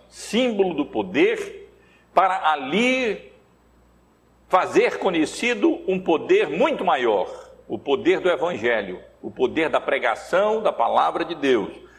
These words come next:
para a conversão tanto de bárbaros, como de gregos e como de habitantes da grande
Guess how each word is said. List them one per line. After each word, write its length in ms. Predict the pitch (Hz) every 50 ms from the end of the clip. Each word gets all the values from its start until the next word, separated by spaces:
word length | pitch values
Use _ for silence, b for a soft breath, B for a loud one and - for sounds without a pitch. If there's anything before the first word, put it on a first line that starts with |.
| B B B B
para 160 | - 151 143
a 40 | 131
conversão 1080 | - 147 147 127 123 123 107 - - - 165 175 185 190 196 202 202 202 196 - - - - - _ _ _ _
tanto 380 | - 202 226 233 - - - 285
de 100 | 156 165
bárbaros, 580 | - - 120 127 117 127 131 139 143 147 147 - - - - -
como 180 | - 165 147 123
de 120 | 101 95
gregos 580 | 87 87 110 131 151 165 165 156 151 170 165 - - - - _ _ _
e 80 | - 123
como 460 | - - 131 135 143 143 143 139 139
de 280 | 110 95 113 135 143 - -
habitantes 1000 | 123 123 117 120 117 - - - 180 214 214 196 185 - - 101 90 87 - - _ _ _
da 120 | - 107 104
grande 760 | - 92 123 147 156 160 151 139 151 156 156 156 160 - -